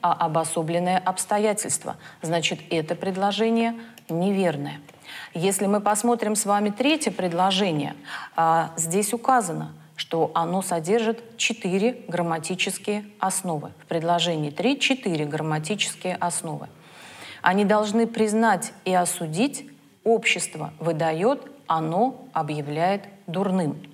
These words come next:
И мы видим, что три грамматические основы, схему этого предложения мы видим, что тоже неверно.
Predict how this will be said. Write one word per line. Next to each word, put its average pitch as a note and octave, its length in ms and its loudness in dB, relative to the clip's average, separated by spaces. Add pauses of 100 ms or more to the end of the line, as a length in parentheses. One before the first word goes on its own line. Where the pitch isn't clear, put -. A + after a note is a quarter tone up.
(340)
И D#3+ 80 -4
мы D#3+ 140 0
видим, F#3+ 260 -2
что D#3+ 220 -6
три G#3+ 280 0
грамматические F3+ 760 0
основы, D#3 480 -4
схему A#3 540 0
этого E3+ 280 -4
предложения D#3+ 680 -4 (140)
мы F3 180 -2
видим, D3+ 340 -4 (320)
что - 240 -4
тоже F#3 400 0 (200)
неверно. D#3+ 580 0